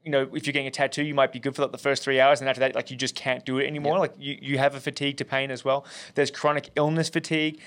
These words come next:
Speaker 1: Um, what else we got up there? Uh, one, two, three, there's six, right? Chronic, mental, pain,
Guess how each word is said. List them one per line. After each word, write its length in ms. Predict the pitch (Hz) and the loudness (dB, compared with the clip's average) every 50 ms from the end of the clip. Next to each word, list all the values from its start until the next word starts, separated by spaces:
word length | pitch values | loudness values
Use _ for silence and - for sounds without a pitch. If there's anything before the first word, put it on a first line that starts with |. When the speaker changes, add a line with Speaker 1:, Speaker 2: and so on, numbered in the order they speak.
| - - - - | -20 -12 -4 0
Speaker 1:
Um, 580 | 135 139 139 135 135 131 131 131 131 131 - | 2 4 4 4 4 4 4 2 2 0 -2
what 140 | - 185 196 | 0 2 2
else 180 | 180 160 - - | 2 2 -2 -4
we 80 | 143 | -2
got 140 | 131 135 123 | 0 0 2
up 160 | 101 - - | 2 0 -2
there? 280 | 131 127 123 107 - - | -2 -2 -2 0 0 0
Uh, 300 | - 123 127 127 127 120 | 0 0 0 -2 -4 -4
one, 220 | - - 135 156 | -4 -4 -4 -4
two, 120 | - - 160 | -4 -6 -6
three, 160 | - 156 151 | -4 -4 -6
there's 160 | - 156 165 | -6 -6 -4
six, 280 | - 240 - - - - | -2 -2 -2 -2 0 0
right? 200 | 139 151 - - | 0 0 -2 -4
Chronic, 340 | - - 160 160 160 160 - _ _ - 147 | -6 -4 -4 -4 -4 -8 -12 _ _ -6 -4
mental, 320 | 147 139 - 147 143 139 | -4 -2 0 0 -2 -2
pain, 380 | 139 - - 139 139 139 135 | -4 -4 -2 -2 0 -2 -2